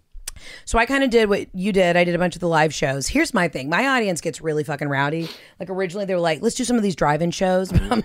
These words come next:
like, "I've had to call an ambulance multiple times for these <laughs> drunk women." So I said, "The last thing we wanna do is have a drive-in show where then there's, like, a fifteen car pileup on the highway and my name's on the marquee." So I was like, "Let's not do anything with vehicles."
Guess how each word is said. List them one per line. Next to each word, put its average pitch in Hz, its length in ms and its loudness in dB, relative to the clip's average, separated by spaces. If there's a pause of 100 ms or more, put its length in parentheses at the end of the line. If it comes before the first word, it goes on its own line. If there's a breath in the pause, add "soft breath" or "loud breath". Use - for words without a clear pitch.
like, 190 280 0 (320 loud breath)
"I've 285 120 2
had 359 80 4
to 294 80 2
call 208 200 4
an 190 80 2
ambulance 175 500 4 (100)
multiple 175 460 2
times 156 320 -2
for 151 80 -6
these 156 180 0
<laughs> - 100 2
drunk 190 280 2
women." 170 360 4 (220 loud breath)
So 262 100 2
I 254 40 2
said, 233 220 0
"The 220 100 2
last 208 320 2
thing 220 140 2
we 202 60 4
wanna 180 240 4
do 165 180 0
is 165 80 2
have 170 120 2
a 156 60 4
drive-in 156 480 2
show 190 320 4
where 175 160 4
then 165 140 2
there's, 165 160 4
like, 160 120 -2
a 139 60 -6
fifteen 156 380 0
car 151 180 6
pileup 156 380 4
on 156 100 4
the 135 60 0
highway 143 440 2 (260 loud breath)
and 190 100 4
my 175 180 6
name's 165 280 4
on 190 80 4
the 196 60 -2
marquee." 202 500 4
So 269 160 4
I - 40 0
was 240 80 2
like, 214 140 0 (180 loud breath)
"Let's 254 140 2
not 311 120 6
do 294 100 2
anything 233 320 4
with 240 120 6
vehicles." 180 600 4